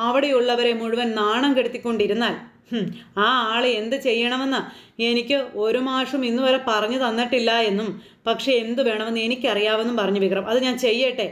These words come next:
ബലം പ്രയോഗിച്ച് ദേഹത്ത് തൊട്ടാൽ ആ കയ്യും കാലും തല്ലി ഒടിക്കണമെന്ന് ഒരു സ്കൂളിലും പഠിപ്പിക്കാറില്ല, എന്നിട്ട് നമ്മളത് ചെയ്യാറില്ലേ?" എന്ന് ചോദിച്ചു വേദ.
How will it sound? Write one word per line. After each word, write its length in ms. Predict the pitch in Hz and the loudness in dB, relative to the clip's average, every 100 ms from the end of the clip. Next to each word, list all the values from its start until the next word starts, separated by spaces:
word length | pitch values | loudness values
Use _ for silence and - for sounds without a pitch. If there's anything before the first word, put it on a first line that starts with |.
| - - _ | -10 -20 _
ബലം 300 | 208 233 262 262 | 0 2 2 2
പ്രയോഗിച്ച് 520 | 247 247 240 254 269 196 | 2 2 0 -2 -4 0
ദേഹത്ത് 480 | 214 220 226 233 269 - | 2 2 0 -2 -2 -2
തൊട്ടാൽ 540 | - 214 208 - 240 196 170 - _ | 0 0 0 -2 -2 0 -4 -14 _
ആ 300 | 208 254 240 | -2 -2 -2
കയ്യും 400 | - 233 233 285 | 0 0 2 0
കാലും 280 | 262 226 240 233 | 2 2 0 0
തല്ലി 360 | 226 208 220 294 | 0 0 2 4
ഒടിക്കണമെന്ന് 600 | 254 220 240 233 240 220 190 240 | 4 2 0 -2 -4 -6 -4 0
ഒരു 240 | 311 381 | 4 4
സ്കൂളിലും 500 | - 262 254 269 254 | 2 0 2 2 0
പഠിപ്പിക്കാറില്ല, 640 | 254 214 220 254 262 262 220 - - - | 0 -2 -2 -2 0 2 0 -2 -10 0
എന്നിട്ട് 280 | 277 330 339 | 2 2 0
നമ്മളത് 320 | 277 262 262 | -2 -2 -2
ചെയ്യാറില്ലേ?" 520 | 262 233 233 262 240 | 0 0 0 0 0
എന്ന് 120 | 202 190 | 0 -2
ചോദിച്ചു 200 | 170 185 | -2 -2
വേദ. 220 | 185 | -2